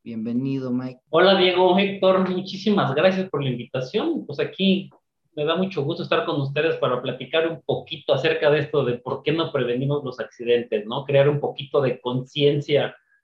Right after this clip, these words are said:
Speaker 2: de que las cosas pasan y nos pasan en cualquier momento, en cualquier lugar.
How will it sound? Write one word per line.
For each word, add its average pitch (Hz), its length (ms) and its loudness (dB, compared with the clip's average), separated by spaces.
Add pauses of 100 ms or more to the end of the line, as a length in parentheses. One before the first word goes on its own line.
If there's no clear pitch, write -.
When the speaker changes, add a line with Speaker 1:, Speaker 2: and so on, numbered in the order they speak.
(180)
Speaker 2:
de 131 160 -4
que - 80 2
las 131 220 0
cosas 165 440 -2
pasan 180 440 2
y 147 40 -4
nos 139 220 -6
pasan 160 480 0
en 135 120 -4
cualquier 135 360 -4
momento, 202 340 -4
en 190 80 -4
cualquier 151 300 -2
lugar. 175 460 -2